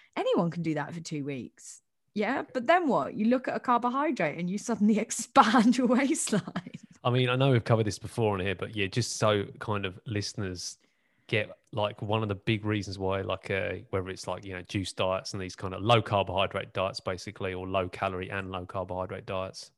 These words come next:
Speaker 2: and low protein in the case of a juice diet.
Speaker 1: Yeah.
Speaker 2: One of the reasons why they're quite seductive is the rapid amount of, um, weight loss, but obviously a lot of that's coming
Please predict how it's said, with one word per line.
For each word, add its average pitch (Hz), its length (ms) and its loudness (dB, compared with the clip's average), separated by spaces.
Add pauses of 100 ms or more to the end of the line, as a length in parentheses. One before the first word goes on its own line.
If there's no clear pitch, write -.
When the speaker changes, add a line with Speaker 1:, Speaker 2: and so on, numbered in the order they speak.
(140)
Speaker 2:
and 104 100 -2
low 87 140 -6
protein 98 460 -2
in 92 80 -12
the 95 60 -14
case 95 240 -10
of - 60 -12
a 95 60 -10
juice 95 260 -12
diet. 98 300 -10 (480)
Speaker 1:
Yeah. 139 180 -8
Speaker 2:
One 123 100 0
of 113 60 2
the 104 80 2
reasons 110 460 0
why 101 260 4
they're 95 140 -2
quite 107 360 -4
seductive 101 840 -4
is 98 480 -6 (180)
the 95 200 -4 (100)
rapid 101 540 -2 (120)
amount 95 380 -2
of, 95 360 -10 (560)
um, 92 380 -8 (120)
weight 104 320 4
loss, 95 520 -6 (160)
but 101 100 -4
obviously 98 280 -8
a 95 60 -4
lot 98 160 -4
of 95 60 -8
that's - 180 -6
coming 92 420 -8